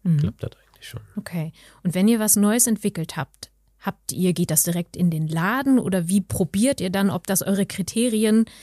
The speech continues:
Speaker 1: erfüllt?
Speaker 2: Wird dann erstmal an meiner Frau und meinem Sohn,
Speaker 1: Okay,
Speaker 2: die
Speaker 1: ja.
Speaker 2: größten Kritiker,
Speaker 1: <laughs> Ja.
Speaker 2: an denen vorbei.
Speaker 1: Okay.
Speaker 2: Dann geben wir natürlich in den Laden, wir geben den,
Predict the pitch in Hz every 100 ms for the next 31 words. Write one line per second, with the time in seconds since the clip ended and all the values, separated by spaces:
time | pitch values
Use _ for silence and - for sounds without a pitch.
0 | - - 202 - 226 226 240 - - -
1 | - 120 139 135 135 - - 135 - 139
2 | 127 123 - 123 117 120 120 - 120 120
3 | - 139 127 117 110 113 117 135 185 208
4 | - _ _ 233 - 220 - - 196 175
5 | 139 143 165 196 165 196 139 - 269 294
6 | 294 220 143 139 151 160 160 - 147 147
7 | 151 170 - 294 359 320 135 - - 160
8 | 131 127 120 117 110 - 113 110 110 104
9 | 110 117 107 107 113 117 123